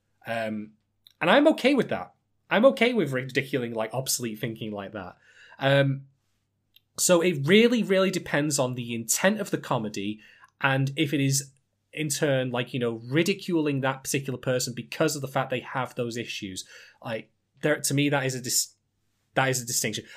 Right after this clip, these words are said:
I mean, you can always just give me some context here, which is that Kashima in Nozaki-kun plays into the joke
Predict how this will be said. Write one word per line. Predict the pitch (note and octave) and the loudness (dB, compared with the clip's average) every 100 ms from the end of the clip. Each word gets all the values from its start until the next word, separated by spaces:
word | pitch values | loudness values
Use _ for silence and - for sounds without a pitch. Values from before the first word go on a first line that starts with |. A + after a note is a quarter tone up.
| - | 2
I | |
mean, | D#3 D#3+ | 2 2
you | G3+ | 2
can | G3 | 4
always | F3 D#3+ | 4 2
just | D#3+ - | -2 -2
give | D#3+ | -2
me | D3 | 0
some | C#3 C#3 | -2 -2
context | D#3+ D3 D3+ C#3 | -2 -2 -2 0
here, | D3 | 0
which | C#3 | 0
is | C3 | -4
that | - | -8
Kashima | C#3 D#3 D#3+ C3+ | -4 -2 0 0
in | |
Nozaki-kun | A#2+ A2 A2+ B2 - G#2+ | -2 -4 -4 -6 -10 -10
plays | - A2+ | -8 -8
into | - A#3 A3 | -2 -2 -2
the | C3+ | -4
joke | C3 A2 | -2 -4